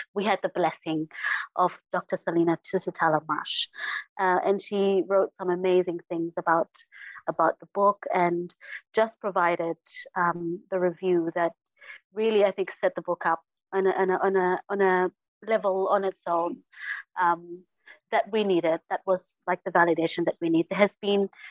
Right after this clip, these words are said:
a few more reviews that have come out after that that have really been in the same vein, and I don't think you can go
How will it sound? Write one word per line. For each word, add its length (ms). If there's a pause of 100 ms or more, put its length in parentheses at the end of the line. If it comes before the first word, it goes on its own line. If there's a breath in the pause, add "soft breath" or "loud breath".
(120)
a 60
few 340
more 220
reviews 460
that 120
have 200
come 180
out 160
after 240
that 240
that 100
have 220
really 240
been 180
in 80
the 100
same 360
vein, 260
and 100
I 60
don't 240
think 160
you 100
can 300
go 380